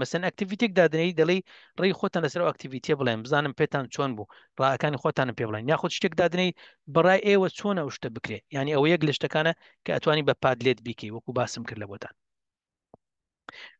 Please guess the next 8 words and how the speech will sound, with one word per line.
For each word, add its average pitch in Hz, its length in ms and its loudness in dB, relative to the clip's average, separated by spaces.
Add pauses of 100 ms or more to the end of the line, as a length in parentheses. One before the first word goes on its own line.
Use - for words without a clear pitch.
ئەگەر 160 260 4
مەسەلەن 180 340 2
دەتوانی 180 360 2
بەکاری 175 380 2
بێنی 180 260 0
بۆ 160 80 -6
ئەوەی 175 220 -2
کەوا 170 240 4